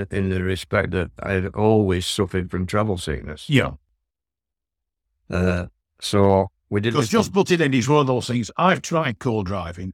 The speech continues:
Speaker 2: and I can't get along with looking down.
Speaker 1: No.
Speaker 2: I have to look out windscreen.
Speaker 1: Yeah. Well, absolutely. Anyway, th-, we did this twelve car rally and I was violently ill.
Speaker 2: Yeah.
Speaker 1: But nevertheless, I persevered. And, uh, we finished that, and,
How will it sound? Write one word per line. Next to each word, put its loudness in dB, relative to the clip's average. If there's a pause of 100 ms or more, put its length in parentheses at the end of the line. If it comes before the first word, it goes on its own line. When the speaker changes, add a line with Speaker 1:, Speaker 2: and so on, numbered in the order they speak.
Speaker 2:
and -2
I 2
can't 2
get 2
along 2
with -4
looking 0
down. 0
Speaker 1:
No. 6
Speaker 2:
I 6
have 0
to -8
look -6
out 4
windscreen. -2
Speaker 1:
Yeah. 4 (480)
Well, 6
absolutely. 2 (300)
Anyway, 4
th-, 0
we 4
did 2
this -2
twelve 2
car 4
rally 0
and -2
I 0
was -2
violently 2
ill. -2
Speaker 2:
Yeah. 2 (840)
Speaker 1:
But -2
nevertheless, 2
I -2 (120)
persevered. 0 (840)
And, 0
uh, 0
we -4
finished 0
that, -2
and, -6